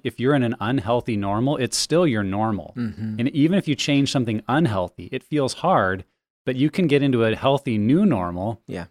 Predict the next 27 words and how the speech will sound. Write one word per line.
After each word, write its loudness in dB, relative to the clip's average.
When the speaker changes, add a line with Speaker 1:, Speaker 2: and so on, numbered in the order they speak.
Speaker 1:
and, 0
and 0
you'll 4
realize, 6
"Oh, -2
this -2
wasn't 0
as -2
hard -4
as -2
I 2
thought 2
it -8
was -6
gonna -6
be." -4
So 0
I, 2
I 6
think 4
that's 4
what 2
it -2
was 2
for -4
me. 2
Just, -4